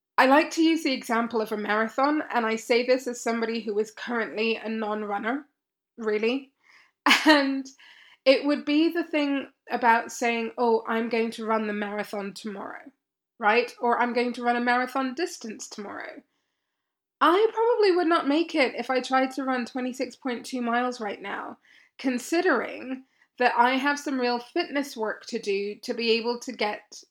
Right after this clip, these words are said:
to a stage of running even a much shorter distance. So if I put my mind to it,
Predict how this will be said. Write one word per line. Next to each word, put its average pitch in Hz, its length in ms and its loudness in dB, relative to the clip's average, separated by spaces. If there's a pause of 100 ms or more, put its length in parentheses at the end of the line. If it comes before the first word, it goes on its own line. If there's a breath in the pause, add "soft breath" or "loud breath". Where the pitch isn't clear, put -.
to 220 160 -4
a 214 60 -2
stage 208 380 -2
of 220 140 -8
running 220 280 0
even 269 320 -4
a 269 40 0
much 269 240 -2
shorter - 460 -4
distance. - 640 -14 (500 loud breath)
So 285 560 2 (1160)
if 359 260 2 (100)
I 254 360 0 (100)
put 262 220 -2
my 208 160 0
mind 262 400 2 (140)
to 190 180 -8
it, 220 400 -2